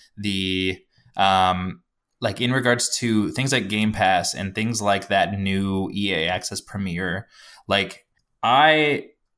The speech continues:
just that, just the Netflix model of the whole thing. Like, here's this content, you can buy the content, but, or you can pay a bit every month and just play as much of this content as you want. Like,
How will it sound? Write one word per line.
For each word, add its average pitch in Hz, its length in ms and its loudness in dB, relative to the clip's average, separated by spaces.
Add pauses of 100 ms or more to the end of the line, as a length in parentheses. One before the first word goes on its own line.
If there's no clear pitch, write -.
(180)
just 143 200 -4
that, 117 300 -2
just 165 180 -2
the 113 60 0
Netflix 101 560 -2
model 92 260 0
of 92 100 -4
the 82 100 -6
whole 101 180 -4
thing. 98 300 -4
Like, 87 220 -4
here's 110 240 -2
this 113 120 -4
content, 110 640 0
you 101 100 -4
can 101 140 -4
buy 127 180 6
the 143 80 2
content, 104 560 0
but, 98 180 -2
or 123 240 4
you 120 100 0
can 113 140 -6
pay 110 180 -2
a 104 60 0
bit 104 160 -4
every 101 220 -2
month 104 320 0
and 101 140 -4
just 95 180 -10
play 101 220 -2
as 101 100 -4
much 98 180 -4
of 101 60 -12
this 95 140 -6
content - 380 -8
as 101 120 -10
you 90 100 -8
want. 98 400 -2
Like, 85 280 -6